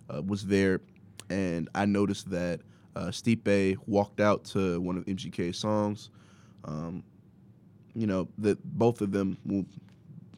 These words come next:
more than likely, uh, the common fan wouldn't know this, but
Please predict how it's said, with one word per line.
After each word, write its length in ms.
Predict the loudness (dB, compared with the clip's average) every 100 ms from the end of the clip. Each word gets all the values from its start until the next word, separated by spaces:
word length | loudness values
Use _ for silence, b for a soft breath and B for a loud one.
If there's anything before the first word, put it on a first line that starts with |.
| -20 -20 -20 -6 2
more 280 | 6 8
than 140 | 8 6
likely, 460 | 4 4 0 0 0
uh, 340 | -2 -2 -4 B B B -4
the 80 | -2
common 340 | 2 4 2
fan 360 | 0 -2 0 0
wouldn't 240 | 0 0
know 160 | 0 0
this, 220 | 0 -2
but 340 | -2 0 0